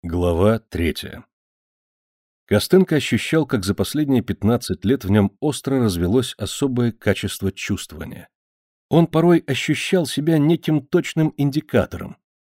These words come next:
улавливающим и безошибочно отделяющим ложь от правды. Однажды в клубе милиции выступал с психологическими опытами Вольф Мессинг. Костенко подошёл к нему после сеанса, и они долго беседовали.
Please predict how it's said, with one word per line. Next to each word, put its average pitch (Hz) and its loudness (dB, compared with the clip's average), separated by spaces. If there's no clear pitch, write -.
улавливающим 139 4
и 131 -4
безошибочно 131 0
отделяющим 117 2
ложь 110 2
от - -10
правды. 80 -6
Однажды 113 4
в - -4
клубе 143 2
милиции 127 2
выступал 127 0
с - -12
психологическими 120 0
опытами 127 2
Вольф 113 0
Мессинг. - -2
Костенко 120 -2
подошёл 123 -2
к - -2
нему 104 4
после 101 -4
сеанса, 135 -2
и 92 -8
они 110 0
долго 101 0
беседовали. 85 -6